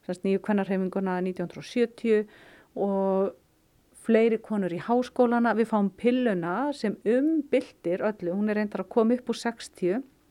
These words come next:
Þá náttúrulega bara umbyltist allt, konur hafa allt önnur tækifæri. Einhvern veginn, já, þær þurfa að endurskapa sig, þær þurfa að skilgreina sig upp á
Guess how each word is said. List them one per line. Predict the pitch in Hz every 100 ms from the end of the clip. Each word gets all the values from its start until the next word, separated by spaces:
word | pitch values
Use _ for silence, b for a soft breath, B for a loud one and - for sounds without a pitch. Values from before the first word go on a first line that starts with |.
| _ _ _ -
Þá | 220
náttúrulega | 240 240 254
bara | 233 -
umbyltist | 220 294 370 - 302 - - -
allt, | 233 -
konur | 233 233 -
hafa | 254 294 -
allt | 247 - -
önnur | 262 285 254 - -
tækifæri. | - 302 - 240 - 170 151 170 _ _ _ _ _ _
Einhvern | 214 226 226
veginn, | 220
já, | 226
þær | 240 233
þurfa | 254 -
að | -
endurskapa | 247 403 - - - 320 277 - 160
sig, | - 180
þær | 226 220
þurfa | 214
að | -
skilgreina | 247 294 349 302 269 220
sig | 226 262
upp |
á | -